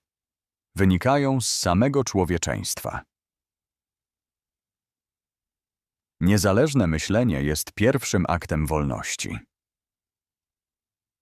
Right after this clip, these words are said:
Przemoc może kontrolować ciała,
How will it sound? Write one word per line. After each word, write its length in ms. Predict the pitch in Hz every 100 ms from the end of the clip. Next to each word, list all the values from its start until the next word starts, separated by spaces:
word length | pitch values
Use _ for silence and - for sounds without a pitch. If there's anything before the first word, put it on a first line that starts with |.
| _ _ _ _ _ _ _ _ _ _ _ _ _ _ -
Przemoc 520 | 170 190 76 76 -
może 300 | 92 107 123
kontrolować 760 | 123 120 - 98 90 80 -
ciała, 520 | - 151 135 62 65